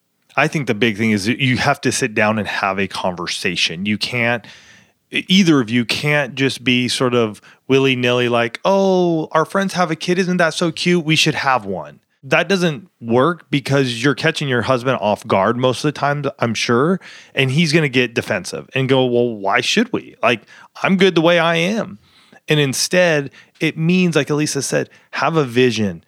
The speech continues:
sit down. What does it look like? What's our marriage look like for the long term? Where do we see ourselves? And, and for Elisa and I, I remember, hey, it was about three years in or so,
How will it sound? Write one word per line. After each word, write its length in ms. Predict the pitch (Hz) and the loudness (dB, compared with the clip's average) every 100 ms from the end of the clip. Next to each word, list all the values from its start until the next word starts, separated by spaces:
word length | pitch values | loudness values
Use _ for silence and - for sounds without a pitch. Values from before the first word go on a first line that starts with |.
| _ | _
sit 400 | - - 165 151 | -6 -2 -2 -2
down. 560 | 139 135 120 95 90 104 | 0 0 0 -2 -6 -4
What 240 | 147 185 | -2 0
does 180 | 196 165 | 0 2
it 160 | 175 - | 0 0
look 320 | 143 147 - | -2 0 -2
like? 140 | 110 | -4
What's 180 | 120 190 | -2 0
our 120 | - | 0
marriage 360 | 190 156 156 120 | 2 0 0 -2
look 280 | 127 131 135 | -2 -2 0
like 160 | 120 | -4
for 100 | - | -4
the 120 | 123 117 | -4 0
long 440 | 113 117 113 113 | 0 0 0 -2
term? 500 | - - 120 110 101 | -10 -6 -2 0 2
Where 140 | 165 | 2
do 140 | 202 226 | 4 4
we 160 | 208 | 2
see 320 | - - 175 170 | 2 0 0 2
ourselves? 640 | 135 131 - 139 127 110 | 0 -2 -2 0 0 2
And, 160 | 127 127 - - | -2 -4 -10 -4
and 140 | 156 | 0
for 120 | 180 | 2
Elisa 400 | 180 185 220 - | 2 2 2 0
and 100 | 156 | 2
I, 200 | 131 127 | 2 4
I 100 | 127 | 4
remember, 560 | 147 156 151 143 139 131 - - - | 4 2 2 2 2 0 -4 -20 -12
hey, 200 | - 160 | 0 2
it 100 | 143 | 2
was 240 | 143 156 147 | 2 2 2
about 320 | 139 110 - | 0 0 -4
three 240 | 139 139 | 0 2
years 400 | 139 127 120 104 | 4 4 4 2
in 280 | 113 110 107 | 2 2 2
or 120 | 110 | 2
so, 400 | - 123 113 110 | 0 0 2 0